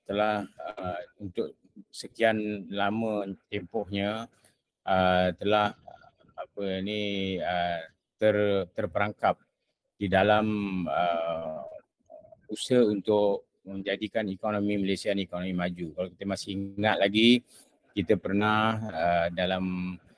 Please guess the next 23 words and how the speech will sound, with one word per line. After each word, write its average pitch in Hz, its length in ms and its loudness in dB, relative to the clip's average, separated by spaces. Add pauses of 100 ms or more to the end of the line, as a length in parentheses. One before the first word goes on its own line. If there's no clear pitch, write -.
(300)
apa - 320 -6
itu, 104 240 4 (480)
uh, 82 1300 -2 (160)
berhasrat 107 720 6
untuk 98 320 -4
menjadi 98 400 0 (480)
sebuah 95 480 -2
ekonomi 92 1040 -6
berpendapatan 90 800 -8
tinggi. 107 640 2 (840)
Kemudian 104 240 2
kita 95 340 -2 (880)
pada 98 160 0
dua 95 160 -2
puluh 95 160 -4
dua 107 160 4
puluh, 104 280 -2 (120)
kemudian 95 400 -2
kita 95 480 -2
dapati 98 880 0
perkara 98 320 -2
demikian 95 480 -4
tidak, 90 400 -2